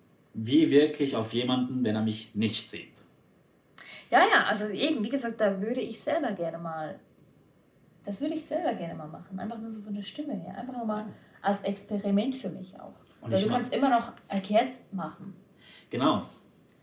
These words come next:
Speaker 1: Und ich muss sagen, äh, du siehst ja wirklich nur wenige Minuten dieser Gespräche. Aber
Speaker 2: Mhm.
Speaker 1: die Leute da unterhalten sich ja praktisch, ich sag jetzt mal, den ganzen Tag.
Speaker 2: Ja.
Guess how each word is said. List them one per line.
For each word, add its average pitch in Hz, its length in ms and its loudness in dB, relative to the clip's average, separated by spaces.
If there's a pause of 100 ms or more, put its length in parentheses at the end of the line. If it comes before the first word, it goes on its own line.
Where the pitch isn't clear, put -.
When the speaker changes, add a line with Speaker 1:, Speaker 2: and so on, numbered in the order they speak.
(320)
Speaker 1:
Und 113 100 -2
ich 117 120 0
muss 123 120 2
sagen, 123 380 0 (100)
äh, 113 240 0
du 131 160 0
siehst 135 280 4
ja 123 120 2
wirklich 131 280 2
nur 117 160 0
wenige 120 340 4
Minuten 107 640 0 (100)
dieser 98 180 -2
Gespräche. 87 600 -8 (440)
Aber 104 140 0
Speaker 2:
Mhm. 101 40 2
Speaker 1:
die 101 100 4
Leute 107 380 4
da 98 180 2
unterhalten 101 540 -4
sich 98 180 -4
ja 92 80 -4
praktisch, 95 680 -8
ich 87 100 -8
sag 85 180 -8
jetzt - 200 -10
mal, 85 200 -12
den - 120 -18
ganzen 104 380 -8
Tag. 98 300 -8 (560)
Speaker 2:
Ja. 202 280 0